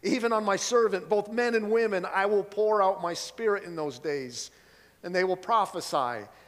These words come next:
And listen, we're seeing that all around our country right now. Wouldn't it be something if God did that right here in Virginia, where he just outpoured his Spirit on us?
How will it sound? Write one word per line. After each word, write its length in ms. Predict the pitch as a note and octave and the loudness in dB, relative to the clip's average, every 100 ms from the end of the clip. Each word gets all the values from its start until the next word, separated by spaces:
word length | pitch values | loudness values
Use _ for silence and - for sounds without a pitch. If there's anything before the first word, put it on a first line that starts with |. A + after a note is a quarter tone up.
| - | -8
And 100 | F#3+ | 0
listen, 320 | G#3 A#3 A3 | 2 2 2
we're 100 | G3+ | 2
seeing 300 | F#3+ B3+ B3+ | 0 0 2
that 140 | A3 F#3+ | 4 4
all 120 | A3+ | 6
around 220 | A3 G#3+ | 6 4
our 80 | G3+ | 2
country 400 | - A#3+ G#3+ G#3+ | 0 0 0 0
right 220 | F#3+ F#3 | 2 2
now. 400 | E3 C#3+ A#2+ G#2+ - - _ _ _ _ _ _ _ _ _ _ _ _ _ _ _ _ | 0 0 -2 -6 -16 -20 _ _ _ _ _ _ _ _ _ _ _ _ _ _ _ _
Wouldn't 180 | F#3+ A#3+ | -2 0
it 40 | A#3 | -2
be 40 | |
something 400 | - A3+ A3+ G#3+ | 2 2 2 0
if 100 | - | 2
God 220 | G3+ G3+ | 4 4
did 140 | G#3 G3 | 2 0
that 120 | F#3+ | 2
right 220 | F#3+ F3 | 0 0
here 360 | G3 F#3+ G#2+ - - - _ _ _ _ _ _ _ _ _ _ _ _ _ _ _ _ - | 0 0 -2 -8 -20 -20 _ _ _ _ _ _ _ _ _ _ _ _ _ _ _ _ -16
in 100 | D3 | -12
Virginia, 520 | D#3 F#3 G#3+ E3+ A#2 G2+ - _ _ _ _ _ _ _ _ _ _ _ _ _ _ _ _ | -6 -2 -2 -4 -8 -14 -20 _ _ _ _ _ _ _ _ _ _ _ _ _ _ _ _
where 120 | E3 | -4
he 100 | G3+ | -4
just 180 | G#3 A3+ | -4 -2
outpoured 580 | F3+ G#3+ A3+ - A3+ G#3+ | 2 4 2 0 2 2
his 200 | G#3 F#3+ | 0 -2
Spirit 640 | - - - G#3+ F#3+ E3 - - | -6 -10 -2 0 2 -2 -6 -12
on 320 | F3+ F#3 F3+ D3+ | -6 -2 -2 -2
us? 480 | A2+ - - - | -6 -10 -14 -16